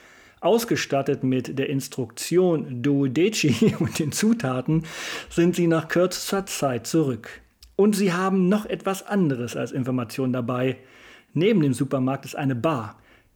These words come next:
die auf einem Schild damit wirbt, dass abends Bier-Happy-Hour ist.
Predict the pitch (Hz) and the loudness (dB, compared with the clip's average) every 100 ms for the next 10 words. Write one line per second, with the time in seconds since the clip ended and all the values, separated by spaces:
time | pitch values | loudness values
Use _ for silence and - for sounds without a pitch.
0 | _ 120 147 156 - - - 143 127 120 | _ -2 -2 -2 -4 -8 -6 -4 -2 -2
1 | - 156 143 - 143 190 156 117 110 143 | 0 2 2 0 0 2 2 0 2 2
2 | 175 - - - - - 156 147 - - | 2 -4 -16 -20 -20 0 2 2 0 -10
3 | - 175 196 147 156 160 - 123 170 208 | -6 -2 0 2 0 -2 -8 -2 2 2
4 | 151 - 135 - 147 131 127 151 131 - | 2 0 -2 0 0 0 -2 0 -2 -4
5 | - - | -8 -14